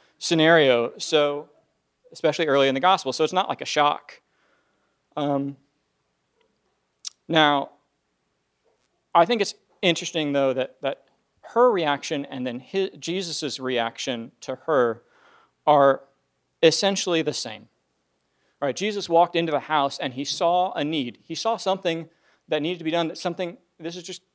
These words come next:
it, he didn't go in to heal, but this is where he found himself, and, and there was a need, and he could do something about it, and so he did.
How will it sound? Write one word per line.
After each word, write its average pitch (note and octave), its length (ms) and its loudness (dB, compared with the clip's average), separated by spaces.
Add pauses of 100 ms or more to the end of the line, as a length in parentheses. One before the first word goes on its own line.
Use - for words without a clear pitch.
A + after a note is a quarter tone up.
(180)
it, F#3 200 -6
he G3 80 -6
didn't G#3 180 -4
go E3+ 180 2
in G3+ 280 -2 (300)
to G3 180 -2
heal, A3+ 400 0 (640)
but E3 100 4
this G3 160 -2
is G3 100 -4
where F3+ 160 4
he F3+ 60 0
found B3+ 240 0
himself, D#3+ 400 -2 (140)
and, D#3 400 -6 (480)
and E3+ 100 0
there E3+ 60 4
was D#3+ 100 -2
a D#3+ 60 -4
need, G3 400 -2 (100)
and D3 100 -6
he G3 100 -4
could F#3+ 120 -6
do G#3 80 -4
something F3 220 -4
about C3+ 280 0
it, - 140 -14
and C3 100 -12
so D#3 120 -8
he B2+ 80 -6
did. A2+ 220 -8